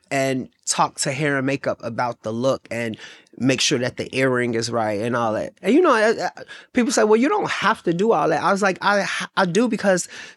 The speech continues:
that's, that's my crazy, right?" And it's also my vice. Like,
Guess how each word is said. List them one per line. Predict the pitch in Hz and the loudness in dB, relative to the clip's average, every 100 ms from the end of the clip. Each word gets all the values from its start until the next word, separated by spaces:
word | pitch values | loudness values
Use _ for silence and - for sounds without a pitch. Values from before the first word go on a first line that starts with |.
| - | 0
that's, | 180 180 - _ _ | 2 2 -4 _ _
that's | 139 175 175 202 | -2 0 2 0
my | 175 | -2
crazy, | 156 - 185 175 127 120 123 - - | -2 0 0 0 -2 -6 -8 -14 -2
right?" | 143 165 139 - _ _ | 0 0 -2 -8 _ _
And | 156 | 2
it's | 175 - | 2 2
also | 170 - 185 175 165 117 - - - | 0 0 0 0 0 -4 -12 -20 -6
my | 156 151 | -2 -2
vice. | 139 156 160 135 - | 0 0 0 -2 -4
Like, | 135 131 - | -2 -4 -8